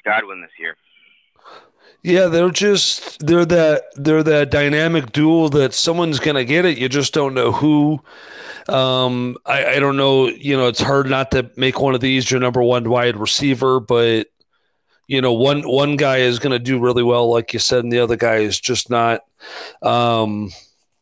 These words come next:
Speaker 2: I, I think if one of them's sitting on the board, you, you, you know, it's just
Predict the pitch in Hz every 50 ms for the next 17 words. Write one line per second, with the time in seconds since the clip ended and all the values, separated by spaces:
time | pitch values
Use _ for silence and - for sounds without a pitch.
0 | _ - 131 131 123 120 123 127 123 - 139 131 120 - 127 120 - 131 127 123
1 | 123 113 117 117 - - - 127 113 117 123 120 117 113 95 117 113 117 117 117
2 | 113 110 98 - - - _ _ _ _ _ _ _ _ - 123 127 123 - -
3 | 113 120 123 113 - _ _ _ 123 131 127 123 120 117 - 127 127 117 - -
4 | - -